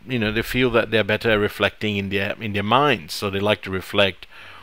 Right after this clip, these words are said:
while they are going for a walk at night, or they're jogging, or they're exercising. Uh, all those activities work and have a particular, uh, efficacy,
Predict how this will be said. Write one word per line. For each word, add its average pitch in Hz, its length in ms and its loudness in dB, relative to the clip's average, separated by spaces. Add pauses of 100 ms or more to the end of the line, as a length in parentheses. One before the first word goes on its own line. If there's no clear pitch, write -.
(120)
while 104 300 10
they 101 240 4
are 98 360 2
going 104 280 0
for 98 220 -2
a 98 40 0
walk 104 320 -2
at 98 140 -4
night, 101 380 -2
or 101 100 -6
they're 98 140 -6
jogging, 101 480 -2
or 98 80 -4
they're 95 120 -2
exercising. 98 800 -6 (640)
Uh, 104 260 0
all 190 340 8
those 175 420 6
activities 120 800 -2 (200)
work 117 520 6
and 104 180 -2
have 101 220 0
a 98 80 -4
particular, 104 840 2
uh, 92 440 -4 (240)
efficacy, 101 800 -2